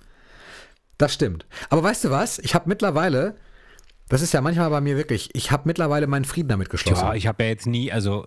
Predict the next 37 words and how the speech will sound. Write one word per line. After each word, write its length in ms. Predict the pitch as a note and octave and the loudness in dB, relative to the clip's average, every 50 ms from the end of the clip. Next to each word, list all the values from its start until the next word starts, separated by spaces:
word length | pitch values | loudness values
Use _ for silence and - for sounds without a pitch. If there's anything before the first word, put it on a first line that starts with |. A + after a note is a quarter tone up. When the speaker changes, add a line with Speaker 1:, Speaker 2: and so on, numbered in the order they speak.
| - | -4
Speaker 2:
gab's 240 | G#2+ - A#2 B2+ - | -2 -2 -2 -2 0
den 100 | - D3+ D3 | -2 0 0
auch 100 | D3 C#3 | 0 0
auf 100 | C3+ A#2 | -2 -2
Deutsch 240 | - G#2+ A#2 C3+ - | 0 -2 -2 -2 -2
eigentlich? 400 | D#3 E3 E3+ E3+ F#3+ G3 - - _ _ _ _ _ _ _ _ _ _ _ _ _ _ - _ _ _ - | -2 -2 -2 -2 -4 -4 -6 -10 _ _ _ _ _ _ _ _ _ _ _ _ _ _ -20 _ _ _ -2
Ja. 140 | G2+ F#2+ F2+ - - | -2 -2 -2 -2 -2
Speaker 1:
Nein. 220 | A#2 A2 G2 F2+ E2+ | 0 2 2 2 2
Speaker 2:
Nein, 320 | G#2+ G#2+ G#2+ A2 A#2+ B2 A#2+ | 0 0 0 0 0 0 0
also 320 | A#2 A2+ A2+ A#2+ A#2 A#2 | -2 0 0 -2 -2 -2
ich, 160 | A2 G#2 - | -2 -4 -4
äh, 280 | G#2+ E2 C2 C2 C2 - | -6 -6 -8 -8 -8 -8
Frieden 640 | - - - - - - - - G#2 G#2 A2+ B2+ C3 | -10 -10 -14 -16 -16 -10 -4 -2 0 0 0 0 0
damit 220 | B2+ B2 A#2 A2+ | 0 0 -2 -2
geschlossen 400 | - A#2 - - A#2+ A#2+ - A#2+ | -4 -4 -2 -2 -2 -2 0 -2
habe 100 | A2+ G#2+ | -2 -2
ich 120 | G2 G2+ - | -2 -4 -2
auch. 380 | - C3 E3+ D#3+ G#2 - - - | 0 0 0 0 -4 -8 -10 -6
Ich 200 | - G2+ G2+ - | -4 -4 -2 0
guck 220 | - C#3+ C#3+ - | 0 0 0 0
den 180 | - F3+ D3+ B2+ | -2 -2 0 0
halt 140 | A2 G#2 - | -2 -2 -2
einfach 280 | - G#2+ A2 - G#2 | -2 -4 -2 -2 -2
nicht. 400 | G2+ G2+ G#2 A#2+ B2+ - - - _ _ _ _ _ _ _ _ _ _ _ _ _ _ - | 0 0 -2 -2 -4 -8 -12 -16 _ _ _ _ _ _ _ _ _ _ _ _ _ _ -2
Ich 80 | A2 | 0
muss 200 | G#2 A#2+ C#3+ C#3+ - | 0 0 0 0 0
ja, 200 | C#3 B2 A#2+ G2+ | -2 -2 0 0
man 200 | A#2 B2 B2+ A#2+ | 0 0 0 0
wi-, 100 | C#3+ - - | -2 -4 -2
also 200 | B2+ A#2+ C3 C3 - | -2 -2 -2 0 2
Speaker 1:
Doch, 120 | - C3+ - - - | 2 0 0 0 0
Speaker 2:
man 160 | B2 C3+ C#3 | 2 2 4
Speaker 1:
ja, 100 | C#3 D3 | 4 4
Speaker 2:
wird 80 | - - | 4 2
Speaker 1:
ich 60 | C#3+ | 2
schon 80 | - | 2
Speaker 2:
ja 40 | D#3 | 0